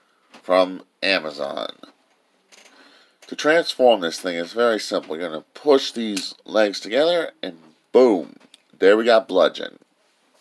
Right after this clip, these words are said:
in his robot mode. Now let's get down to actual comparison. In robot mode, we're gonna compare Bludgeon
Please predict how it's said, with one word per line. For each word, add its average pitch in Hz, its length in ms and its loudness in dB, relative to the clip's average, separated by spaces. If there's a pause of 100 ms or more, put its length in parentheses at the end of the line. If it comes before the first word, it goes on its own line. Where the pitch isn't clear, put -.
(220)
in 123 140 -6
his 117 280 -6
robot 87 540 -4
mode. 62 380 -8 (1400)
Now 104 140 -2
let's 123 220 0
get 117 220 -4
down 101 560 -2 (240)
to 101 280 -10
actual 110 380 -2
comparison. 101 880 -4 (880)
In 131 300 -10
robot 107 480 0
mode, 101 340 -4
we're 107 80 -12
gonna 92 160 -14
compare 90 380 -10
Bludgeon 87 840 -6